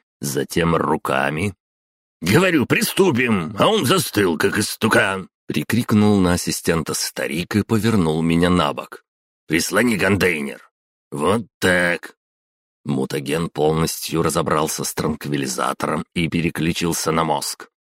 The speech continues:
Такого скачка я ещё не испытывал.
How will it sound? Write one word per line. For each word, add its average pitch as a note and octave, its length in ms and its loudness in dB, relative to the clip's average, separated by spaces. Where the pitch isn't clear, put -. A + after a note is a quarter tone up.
Такого - 400 -6
скачка - 460 -6
я C#2 200 -2
ещё C#2 300 -6
не D2 220 -4
испытывал. C#2+ 640 -8